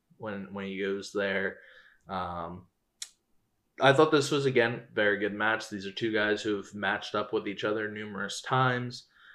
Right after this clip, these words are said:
Um, as commentary pointed out a few years ago, they were,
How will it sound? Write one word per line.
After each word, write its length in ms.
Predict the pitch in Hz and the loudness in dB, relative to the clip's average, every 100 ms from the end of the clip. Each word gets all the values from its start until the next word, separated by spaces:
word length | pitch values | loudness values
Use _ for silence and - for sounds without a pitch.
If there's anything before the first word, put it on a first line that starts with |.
| _ - | _ -4
Um, 640 | 101 95 92 92 92 95 _ _ _ _ _ - _ _ | 0 0 0 -2 -6 -10 _ _ _ _ _ -20 _ _
as 220 | 107 107 | -4 -2
commentary 520 | - 113 113 104 110 107 | -2 -2 -2 2 4 4
pointed 260 | 110 107 | 0 0
out 300 | 110 113 - - | 2 2 -2 -8
a 120 | 90 | -10
few 200 | - 104 | -8 -8
years 280 | 101 101 98 | -2 -2 0
ago, 240 | 104 123 | 2 2
they 160 | 117 90 | 2 0
were, 460 | 90 92 95 95 | 0 0 2 0